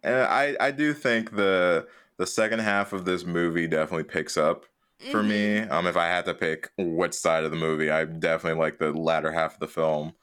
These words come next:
Speaker 1: Like, once we're in it and things are happening, I do think the movie does a great job of just ke-, it just keeps going, you know?
Speaker 2: Mm-hmm.
Speaker 1: Keeps going, things keep happening, people keep dying.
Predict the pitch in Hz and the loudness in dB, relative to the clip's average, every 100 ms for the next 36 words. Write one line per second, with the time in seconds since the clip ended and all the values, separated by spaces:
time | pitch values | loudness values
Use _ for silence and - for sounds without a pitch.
0 | _ _ - 90 95 92 98 87 85 90 | _ _ -2 0 0 0 0 0 0 0
1 | 92 - 87 85 87 82 82 85 92 101 | 0 0 -2 -2 -2 0 0 0 0 -2
2 | 101 82 185 101 95 87 85 80 80 78 | 0 0 0 -2 -2 -4 -2 -2 0 -2
3 | 78 - _ 80 82 82 85 80 82 80 | -4 -8 _ -4 -2 -2 -2 0 2 2
4 | 80 78 80 - - _ _ - - - | -2 -2 -2 -2 -10 _ _ -20 -20 -10
5 | - 185 139 151 165 165 180 160 95 80 | -4 -2 0 0 -2 -2 -4 -2 -4 -4
6 | - 98 - 113 104 101 294 311 320 330 | -8 -16 -6 0 2 2 -2 -8 -10 -6
7 | 147 135 131 127 123 120 127 123 - 120 | -4 0 0 0 0 0 -2 -2 -2 0
8 | 113 104 - 104 101 104 98 104 85 82 | 2 0 0 -2 -2 -2 -2 -2 0 0
9 | 85 85 85 85 | 2 2 0 -2